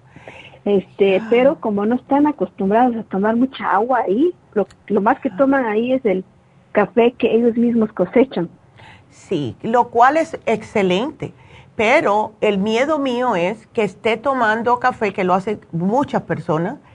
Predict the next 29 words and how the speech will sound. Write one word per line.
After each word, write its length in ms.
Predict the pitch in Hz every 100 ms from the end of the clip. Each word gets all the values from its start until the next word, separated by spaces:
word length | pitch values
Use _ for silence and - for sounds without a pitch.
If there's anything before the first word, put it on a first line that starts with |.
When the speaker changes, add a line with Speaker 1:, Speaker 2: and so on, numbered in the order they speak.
| -
Speaker 2:
y 120 | - 302
lo 80 |
esté 180 | 294 240
tomando 380 | 220 202 180 180
en 80 | 190
ayunas. 480 | 190 269 277 180 156 - - - -
Y 120 | 247
eso 440 | 320 330 240 220 - - -
causa 720 | - 226 269 285 - 202 196 - -
más 380 | 196 233 285 285
estreñimiento 800 | 262 220 202 196 175 175 185
todavía. 540 | 185 220 226 277 214 - _ _ - - - -
¿Ves? 320 | 208 262 - - -
Lo 220 | 226 185
que 120 | 180 190
Speaker 1:
Oh. 360 | 190 185 180 202
Speaker 2:
se 160 | 233
debe 340 | 240 330 392 370
de 140 | 269
hacer 420 | 226 - 220 208
es, 280 | 135 139 - -
yo 180 | 175 254
me 80 | -
acuerdo 320 | 311 254 277
cuando 200 | 240 196
yo 320 | 202 196 220
era 160 | 247 277
chiquita, 720 | - 226 - 233 202 143 143 - - - - - - -
eh, 360 | 220 214 185